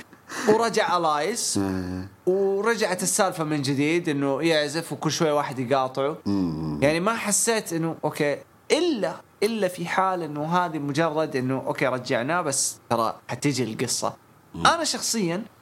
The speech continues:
Speaker 2: مم.
Speaker 1: الايس انا من اول ومن زمان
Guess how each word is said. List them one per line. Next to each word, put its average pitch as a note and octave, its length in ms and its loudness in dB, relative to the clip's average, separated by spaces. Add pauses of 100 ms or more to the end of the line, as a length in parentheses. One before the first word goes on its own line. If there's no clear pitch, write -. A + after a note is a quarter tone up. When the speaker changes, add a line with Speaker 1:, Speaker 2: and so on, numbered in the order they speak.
Speaker 2:
مم. - 160 -8 (800)
Speaker 1:
الايس A3+ 600 0 (380)
انا G3 160 2
من F3+ 140 -4
اول G3 280 0
ومن A3 180 0
زمان C#3 440 0